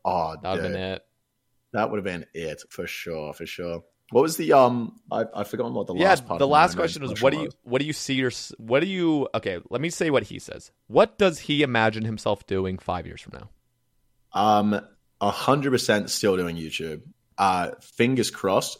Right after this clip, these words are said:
Speaker 1: not RuneScape. If I'm still doing RuneScape YouTube in five years, something has gone horribly wrong. Um, but yeah, I love doing YouTube. I'm really trying to get into the vlogs. Like, that is something that I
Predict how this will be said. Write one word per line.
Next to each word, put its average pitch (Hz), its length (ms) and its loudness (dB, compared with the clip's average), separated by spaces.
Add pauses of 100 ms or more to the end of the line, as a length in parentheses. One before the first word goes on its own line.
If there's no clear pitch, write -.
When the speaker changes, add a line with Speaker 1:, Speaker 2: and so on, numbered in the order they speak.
(100)
Speaker 1:
not 90 420 -6
RuneScape. 90 760 -4
If 95 160 -6
I'm 107 200 2
still 104 460 -2
doing 95 300 -4
RuneScape 95 540 -4
YouTube 101 480 -4 (320)
in 90 140 -8
five 87 340 -4
years, 90 240 -4
something 85 220 -8
has 85 120 -8
gone 85 280 -10
horribly 82 720 -8
wrong. 82 340 -8 (380)
Um, 80 420 -6 (240)
but 87 260 0 (260)
yeah, 90 320 -6
I 104 120 2
love 107 300 2
doing 85 200 -6
YouTube. 85 440 -8 (120)
I'm 90 280 -8
really 101 300 0
trying 95 200 -8
to 87 60 -8
get 87 100 -6
into 87 200 -10
the 87 60 -10
vlogs. 85 480 -8
Like, 76 220 -10
that 85 160 -6
is - 100 -8
something 80 340 -10
that 73 220 -8 (140)
I 80 340 -6